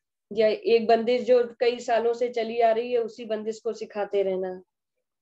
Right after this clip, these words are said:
तो एक उसमें एक बोरियत सी या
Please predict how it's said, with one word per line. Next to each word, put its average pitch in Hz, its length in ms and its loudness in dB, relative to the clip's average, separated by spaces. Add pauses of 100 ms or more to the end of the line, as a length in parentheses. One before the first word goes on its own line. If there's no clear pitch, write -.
तो 226 60 -6 (120)
एक 262 180 0
उसमें 285 340 -2
एक 269 460 2 (1500)
बोरियत 269 460 2
सी 285 220 -2
या 277 200 2